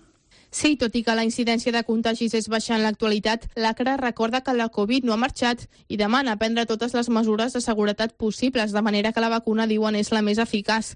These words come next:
A Catalunya hi ha més de mil residències on viuen cinquanta-dos mil usuaris aproximadament, amb uns quaranta mil professionals en el sector, als quals se'ls demana ara que es posin la quarta dosi de la vacuna de la covid, que s'ha començat a administrar aquest dilluns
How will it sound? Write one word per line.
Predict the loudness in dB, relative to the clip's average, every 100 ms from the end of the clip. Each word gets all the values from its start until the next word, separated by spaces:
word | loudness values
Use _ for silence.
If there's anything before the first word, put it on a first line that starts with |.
| -10
A | -4 -2
Catalunya | 0 2 2 2
hi | 2
ha | 2
més | 0 2
de |
mil | 2 2
residències | 0 0 0 0 0 0
on | 2
viuen | 2 2 0
cinquanta-dos | 0 0 2 0 0 -2 0
mil | 2 2
usuaris | 2 2 2 0
aproximadament, | -2 -2 -2 0 2 2 2 0 -2 -10 -8
amb | 2 2
uns | 2 -2
quaranta | 0 0 2 0 0 0
mil | 0 0
professionals | -2 0 0 0 2
en | 2 2
el | 2
sector, | 0 -4 -2 0
als | 0 -2
quals | 0 -2 0
se'ls | -2 0
demana | 0 2 2 2
ara | 2 0 -4
que | -6
es | -2
posin | -2 0 0 0
la |
quarta | 0 0 0
dosi | 2 0 2
de | 2
la | 2
vacuna | -2 0 0 2
de | 2
la | 0
covid, | 0 0 0 -2
que | -4
s'ha | -4
començat | -2 0 0 0
a | 0
administrar | 2 2 0 0 0
aquest | 0 2
dilluns | 2 4 0 -4